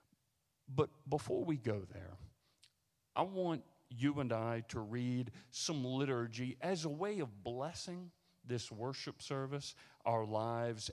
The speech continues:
and this holy water that is before us. So if you would, let us read these words responsively.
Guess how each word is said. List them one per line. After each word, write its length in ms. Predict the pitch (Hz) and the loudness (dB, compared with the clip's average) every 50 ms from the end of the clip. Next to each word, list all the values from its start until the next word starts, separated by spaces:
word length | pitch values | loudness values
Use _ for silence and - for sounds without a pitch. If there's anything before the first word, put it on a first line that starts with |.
| - - | -4 -2
and 580 | 127 131 131 135 131 131 131 127 127 131 127 - - - - - - | 0 0 0 2 0 0 0 0 0 -2 -4 -4 -8 -16 -20 -10 -2
this 240 | 123 123 110 - - | 2 2 2 2 2
holy 380 | - 135 127 131 123 123 120 | 2 4 4 4 4 2 0
water 560 | 113 104 104 107 104 101 101 104 104 104 104 - - - - - _ - | 0 0 0 2 2 2 2 0 0 -2 -2 -6 -8 -16 -20 -18 _ 0
that 180 | 120 113 104 | 0 0 0
is 180 | 104 101 92 98 | 0 -4 -6 -6
before 540 | 95 98 101 - - 104 95 90 90 92 92 | -6 -6 -6 -6 -6 -8 -6 -6 -6 -6 -6
us. 120 | 95 - | -6 -8
So 340 | - - - 143 131 120 117 - - - - - | -4 0 2 2 4 2 0 -2 -8 -12 -4 0
if 220 | - - - - | 0 0 2 2
you 80 | 196 180 | 2 2
would, 340 | 139 110 113 107 107 101 98 | 2 4 4 4 4 4 2
let 220 | 110 143 190 180 | 2 2 2 2
us 220 | 147 127 - - - | 2 0 -2 -4 -4
read 580 | 117 113 120 123 120 120 117 117 110 110 107 95 - - - - - - - _ _ | -2 0 0 0 0 0 0 0 -2 -2 -4 -4 -6 -10 -14 -18 -20 -20 -20 _ _
these 260 | 117 120 113 98 - | -2 -2 0 0 -2
words 380 | 107 95 101 104 101 90 - - | -4 -2 0 0 0 -2 -4 -6
responsively. 920 | 90 95 - - - - 92 87 90 87 - - 92 87 92 95 92 92 | -6 -6 -6 -6 -6 -6 -6 -6 -8 -10 -10 -10 -8 -8 -6 -6 -6 -6